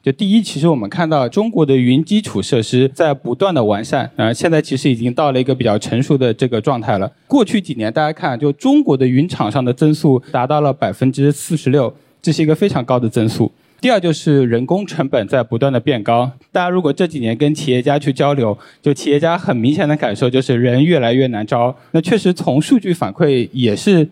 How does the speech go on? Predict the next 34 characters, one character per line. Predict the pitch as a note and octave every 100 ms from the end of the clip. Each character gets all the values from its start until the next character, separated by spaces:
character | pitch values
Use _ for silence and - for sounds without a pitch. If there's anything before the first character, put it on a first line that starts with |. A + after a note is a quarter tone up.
| -
这 | D#3+
个 | B2
状 | D#3+ A#2+
态， | B2+
就 | G#2+
我 | C#3
们 | C3
看 | F3 F3
到 | D3
这 | D3+
个 | D3+
中 | D3 G3+ G#3+
国 | G3+ A#2
的 | C3 C3 B2
劳 | B2 A#2+
动 | E3+ C#3
人 | B2
口 | D3 - G2+
随 | G#2 A#2+
着 | C#3+
老 | D3 G#2+
龄 | G2 B2
化 | B2+ F3+
的 | C3 A#2
这 |
个 | A#2
加 | A2+ C3 C#3+
剧 | E3+ F3+ - -
变 | F3+
得 | D#3
越 | F#3
来 | D3+
越 | B2 B2+
少。 | - G#2+